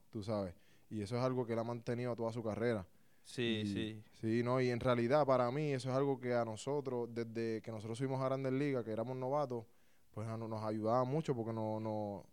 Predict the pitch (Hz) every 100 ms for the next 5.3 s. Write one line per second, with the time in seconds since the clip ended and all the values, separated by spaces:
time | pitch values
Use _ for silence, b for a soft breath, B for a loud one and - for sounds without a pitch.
0 | - 120 113 113 123 147 151 143 123 b
1 | b b 131 131 127 127 147 160 170 -
2 | 156 175 170 110 113 117 107 98 98 104
3 | 104 139 113 117 113 151 131 117 107 -
4 | b b b 120 113 113 113 113 123 120
5 | 131 143 139